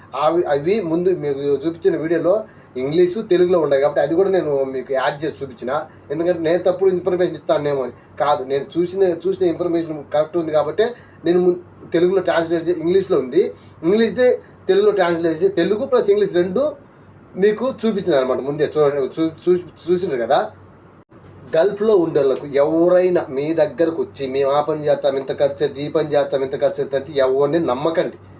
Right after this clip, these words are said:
ఒకవేళ ఇండియా, ఇది ఇండియాలో చూసేవాళ్ళు ఉంటే కనుక, మీ వాళ్ళు ఎవరైనా గల్ఫ్లో ఉంటే వాళ్ళకి కూడా ఈ వీడియో షేర్ చేయండి. ఎందుకంటే వాళ్ళకి తెలిసిపోద్ది అనమాట.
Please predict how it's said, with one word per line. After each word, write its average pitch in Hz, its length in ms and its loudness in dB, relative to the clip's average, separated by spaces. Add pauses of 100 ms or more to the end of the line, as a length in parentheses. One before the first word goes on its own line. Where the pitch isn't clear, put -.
(340)
ఒకవేళ 143 300 2
ఇండియా, 143 320 0
ఇది 131 360 -6 (560)
ఇండియాలో 165 300 0 (100)
చూసేవాళ్ళు 170 280 4
ఉంటే 143 140 -4
కనుక, 156 160 0
మీ 147 100 -4
వాళ్ళు 165 220 4
ఎవరైనా 160 220 2
గల్ఫ్లో 143 300 2
ఉంటే 160 120 0
వాళ్ళకి 151 400 2
కూడా 175 160 2
ఈ 165 60 4
వీడియో 165 240 0
షేర్ 165 280 0
చేయండి. 139 160 -2
ఎందుకంటే 165 360 0
వాళ్ళకి 143 260 0
తెలిసిపోద్ది 180 500 -2
అనమాట. 120 220 -4